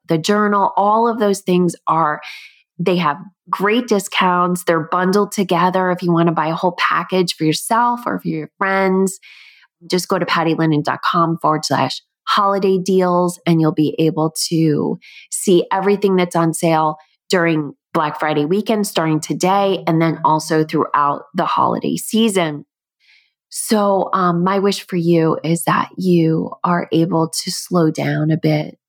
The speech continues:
to allow in all the magic around you. And remember, the only giving you need to do is the giving that feels inspired and that feels natural and feels in flow. Everything else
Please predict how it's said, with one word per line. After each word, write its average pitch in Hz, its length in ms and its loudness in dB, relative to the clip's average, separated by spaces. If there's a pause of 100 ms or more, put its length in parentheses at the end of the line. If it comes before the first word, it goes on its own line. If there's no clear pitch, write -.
(640)
to 196 120 2
allow 165 680 2
in 160 640 0 (340)
all 185 300 2
the 185 100 -2
magic 156 480 0
around 156 500 2
you. 151 120 2
And 156 160 0
remember, 175 720 0 (920)
the 202 200 2
only 220 460 2
giving 185 360 2
you 170 140 4
need 165 240 0
to 175 120 -6
do 160 240 2
is 160 140 0
the 170 80 0
giving 175 380 2
that 160 240 -2
feels 165 300 2
inspired 151 1000 -2
and 175 180 4
that 170 160 -4
feels 170 260 0
natural 156 720 0
and 165 180 -2
feels 151 520 -2 (380)
in 175 200 2
flow. - 580 -4 (600)
Everything 226 520 2
else 180 520 -2